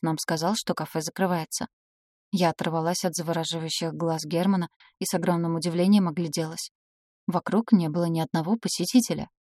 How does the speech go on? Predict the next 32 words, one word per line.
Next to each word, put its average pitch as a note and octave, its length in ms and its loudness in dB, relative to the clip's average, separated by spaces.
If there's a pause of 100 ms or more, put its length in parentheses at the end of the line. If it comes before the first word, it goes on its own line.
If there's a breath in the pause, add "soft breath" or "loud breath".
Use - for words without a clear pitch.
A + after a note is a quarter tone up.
(180)
На F#3+ 160 2
улице, A#3 400 6
конечно, D#3 440 0
уже D#3+ 140 -2
стемнело. F#3 500 8 (560)
Как D#3 260 -4
же D#3+ 120 -4
я D#3+ 120 -2
так - 160 -6
отключилась F3+ 640 4
от E3 140 -2
реальности? F3 500 -2 (340)
Чудеса. E3+ 540 -2 (880)
"Пойдем, F#3 340 8
я E3 140 0
тебя E3 240 0
провожу", — E3+ 420 -2 (220)
сказал E3 400 -2
он. E3 160 -6 (640)
"Мы G3+ 140 8
еще F3+ 180 -2
встретимся?" — - 580 4 (360)
вырвалось E3 520 -2
у F3 40 0
меня. E3+ 240 -4 (420)
Прозвучало F3 560 0
глупо. F#3 360 -2 (280)
Я F#3+ 120 4
почувствовала F3 640 0
себя E3+ 260 0
маленькой E3+ 380 -4
девочкой. E3+ 520 -6